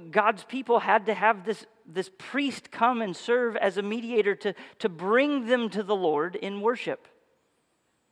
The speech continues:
Now, i-, if you think about it in that way, it's easy to understand why, uh, David would want someone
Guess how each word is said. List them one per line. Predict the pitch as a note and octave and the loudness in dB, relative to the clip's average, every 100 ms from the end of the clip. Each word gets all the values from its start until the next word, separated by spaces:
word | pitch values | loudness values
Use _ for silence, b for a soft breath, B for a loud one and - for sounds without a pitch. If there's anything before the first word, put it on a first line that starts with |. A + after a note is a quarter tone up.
| _ _ _ _ _ _ _ _ _ _ _ _ | _ _ _ _ _ _ _ _ _ _ _ _
Now, | G#3 E3 B2+ - - | 2 2 2 -8 -14
i-, | - | -12
if | - - F3+ | -4 0 0
you | E3+ | 0
think | G#3+ G#3+ | -4 2
about | G3 F#3 | 6 8
it | E3+ | 6
in | E3 E3 | 4 2
that | F#3+ A#3 | 2 2
way, | F#3+ E3+ - | 4 4 4
it's | F3 E3+ | 2 0
easy | G#3+ B3+ B3+ | -4 -4 0
to | F#3 | 2
understand | E3+ E3+ D3+ F#3+ E3 D3+ B B | 2 -2 -4 -4 -4 -6 B B
why, | - C#3 C#3+ F3 A3+ F#3+ C#3 F3 B3 - b b b | -18 -4 2 4 4 4 0 -2 -10 -18 b b b
uh, | - E3 - - - - - - _ - C#3+ | -8 -8 -8 -14 -16 -20 -20 -20 _ -20 0
David | F3 A3+ G#3+ | 2 2 0
would | E3+ F3 | -2 -2
want | D#3 F#3 - | 0 -4 -4
someone | G3 F#3 F3+ E3 | -6 -4 -4 -4